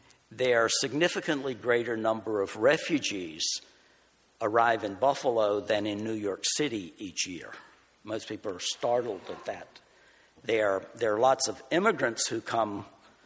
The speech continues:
to New York City, but not a large number of refugees who are resettled.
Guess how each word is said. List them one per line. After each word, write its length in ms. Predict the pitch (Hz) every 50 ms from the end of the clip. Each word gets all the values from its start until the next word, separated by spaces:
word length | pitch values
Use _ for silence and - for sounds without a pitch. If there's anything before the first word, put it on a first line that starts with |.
| _ _ _ _ _ -
to 100 | - 139
New 160 | 123 123 123
York 300 | 120 110 110 98 - -
City, 400 | - - 151 139 120 95 71 - - - - - - _ _ _ _ _ - _ - - _ _ _
but 120 | - 117
not 220 | 120 127 139 147 147
a 40 | 139
large 440 | 131 127 123 123 123 113 107 - 120
number 380 | 117 110 110 101 104 104 98
of 120 | 98 95 -
refugees 760 | 113 127 139 - - - 101 - - 95 95 90 87 87 - -
who 120 | - 110
are 100 | 98 95
resettled. 720 | 92 95 95 87 - - 131 113 104 - - - - -